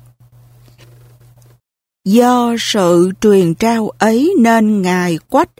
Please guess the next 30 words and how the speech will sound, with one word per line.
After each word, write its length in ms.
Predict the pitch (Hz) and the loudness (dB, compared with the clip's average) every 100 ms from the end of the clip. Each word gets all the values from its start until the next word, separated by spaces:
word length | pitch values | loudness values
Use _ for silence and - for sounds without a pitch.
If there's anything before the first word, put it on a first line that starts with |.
| _ - | _ -6
Am 420 | 214 214 202 202 | -4 -2 -2 -2
nói, 360 | 202 220 294 359 _ _ _ - _ - | -2 -2 -4 -6 _ _ _ -20 _ -6
kể 140 | 196 240 | -2 -2
từ 160 | 240 175 | 0 0
đó, 380 | 180 196 247 349 _ _ _ - | -2 -4 -6 -10 _ _ _ -8
thiền 420 | 254 196 175 165 | 0 2 2 0
mới 140 | 190 320 | 0 0
được 240 | 196 165 - | 0 -2 -4
lưu 460 | 208 208 240 233 214 | -2 2 4 2 -2
thông, 320 | - 233 220 208 _ _ - _ - | -6 -4 -2 -2 _ _ -20 _ -4
truyền 320 | 220 208 180 | 2 2 2
đi 200 | 196 254 | 0 0
từ 160 | - 180 | 0 -2
nơi 220 | 196 240 | 0 0
này 340 | 220 180 170 156 _ - | 0 -2 -4 -8 _ -6
tới 340 | 202 214 277 339 | -4 -2 -2 0
nơi 200 | 214 190 - | 0 -2 -6
khác, 300 | 247 277 349 - _ - | -8 -8 -10 -18 _ -6
từ 120 | 208 | -2
cõi 280 | 196 190 196 | -2 -2 0
người 500 | 311 208 185 170 156 - | 0 0 0 0 -2 -2
đến 300 | 190 208 302 - | -4 -2 -4 -4
cõi 200 | 196 233 - | -4 -4 -4
trời. 400 | 185 160 147 143 _ _ _ - - - - | -4 -2 -4 -8 _ _ _ -20 -20 -20 -6
Người 520 | 202 208 214 190 180 160 _ | 2 4 4 4 2 -2 _
đạt 200 | 170 175 - | -6 -6 -6
lý 400 | 202 220 262 359 - | -2 -2 -2 -4 -8
thiền 440 | - 202 175 160 147 _ _ _ - | -6 -2 -2 -2 -6 _ _ _ -4
thì 140 | 190 | -2
siêu 420 | 185 - 285 285 | 0 0 0 0